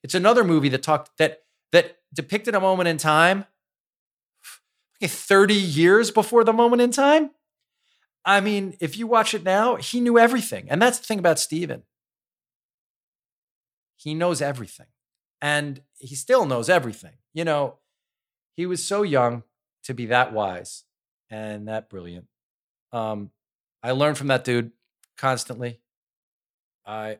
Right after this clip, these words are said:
I would do anything for him. But you separate all that out.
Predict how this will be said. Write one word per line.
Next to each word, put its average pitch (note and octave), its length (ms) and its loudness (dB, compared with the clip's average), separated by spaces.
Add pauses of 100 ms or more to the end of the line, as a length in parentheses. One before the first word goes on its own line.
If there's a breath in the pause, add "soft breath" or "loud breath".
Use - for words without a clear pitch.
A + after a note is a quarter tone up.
I G#2+ 160 -8
would G2 160 -10
do A#2 160 -8
anything A#2 340 -6
for G2 300 -12
him. F2+ 140 -18 (680)
But A#2 400 -4 (680)
you A#2+ 120 -20
separate D#3 440 -2
all B2 220 2
that G2+ 280 -2 (200)
out. F#2 240 -10